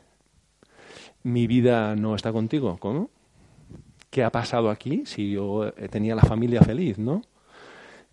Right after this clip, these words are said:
Eh, mi hijo era pequeño en ese momento, teníamos, tenía cuatro años. Lo que más que me, o sea, la, para mí lo más importante en la vida era tener un hijo y, y parecía que todo era estable en mi entorno, ¿no?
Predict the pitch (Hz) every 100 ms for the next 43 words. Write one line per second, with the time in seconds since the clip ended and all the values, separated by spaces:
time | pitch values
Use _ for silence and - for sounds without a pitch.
0 | - 110 101 92 101 107 107 _ _ _
1 | _ _ _ - 113 113 104 107 107 104
2 | 151 180 175 143 120 117 131 170 165 160
3 | 107 110 110 110 104 104 101 101 104 107
4 | 104 110 107 120 135 156 175 - - _
5 | _ _ _ _ _ _ _ _ - -
6 | _ 127 120 - 117 135 - 131 - 120
7 | 117 - - 101 110 107 - 113 123 170
8 | 143 139 131 127 135 135 123 117 135 117
9 | 107 117 117 117 160 - 208 254 _ _
10 | - - - - _ _ _ - 107 -
11 | - 95 113 104 _ _ _ 110 - 104
12 | 135 165 117 117 127 120 - 202 127 98
13 | 104 98 151 151 104 143